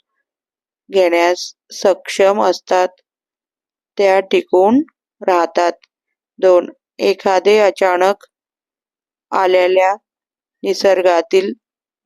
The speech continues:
संकट किंवा पर्यावरणात झालेला आकस्मिक बदल हे डायनासोरच्या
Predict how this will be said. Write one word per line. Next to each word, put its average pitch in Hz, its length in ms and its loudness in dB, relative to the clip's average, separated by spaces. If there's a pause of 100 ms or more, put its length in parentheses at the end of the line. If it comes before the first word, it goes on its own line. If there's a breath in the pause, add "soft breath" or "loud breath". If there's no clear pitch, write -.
(420)
संकट 196 640 -4
किंवा 190 380 0 (560)
पर्यावरणात 190 800 0 (840)
झालेला 175 600 2 (720)
आकस्मिक 196 720 -2
बदल 180 420 2 (3000)
हे 202 280 2
डायनासोरच्या 190 2000 -2